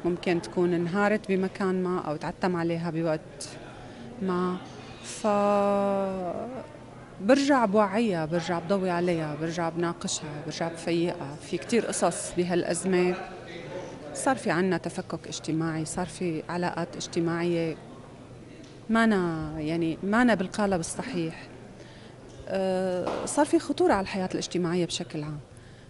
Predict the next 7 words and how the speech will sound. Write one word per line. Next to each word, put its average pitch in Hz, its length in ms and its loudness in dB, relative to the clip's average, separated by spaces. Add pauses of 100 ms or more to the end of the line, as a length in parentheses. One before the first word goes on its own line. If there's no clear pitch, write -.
(160)
فهذا 226 840 0
الشيء 320 260 6
انتقل 294 360 4
بال-، 202 160 0
باللاوعي 202 720 4
عندي 180 520 2
إنه، 180 540 2